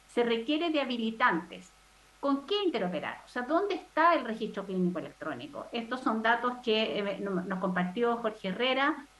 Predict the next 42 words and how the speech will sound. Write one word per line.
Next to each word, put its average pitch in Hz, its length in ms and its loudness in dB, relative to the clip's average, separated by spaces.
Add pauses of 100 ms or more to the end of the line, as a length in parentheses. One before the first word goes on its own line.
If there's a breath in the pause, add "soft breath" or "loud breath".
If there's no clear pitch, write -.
(320)
en 208 240 0
que 220 340 2
del 196 120 -4
Ministerio 196 360 -2
de 214 60 -4
Salud, 277 420 2
en 320 80 8
que 240 140 -2
el 214 80 0
ambulatorio 208 680 -2
tenemos 220 300 -4
un 214 80 -4
noventa 202 240 -4
y 196 80 -4
cinco 302 320 4
por 294 140 -2
ciento, 294 320 2
o - 40 -10
sea, 220 140 -2
el 208 80 -6
cinco 320 340 6
por 285 120 -2
ciento 269 320 -2
de 269 60 0
los 269 100 -6
consultorios 233 580 0
que 262 100 -4
no 240 200 -2
que 240 140 0
tiene 240 260 0
registro 240 400 -4
clínico 240 240 -2
electrónico 247 540 0
no 226 200 2
puede 254 400 2
interoperar, 226 880 2
o 226 60 -12
sea, 214 140 -4
esos 220 220 -8
pacientes 233 500 -4
quedarían 208 480 0
fuera, 220 500 4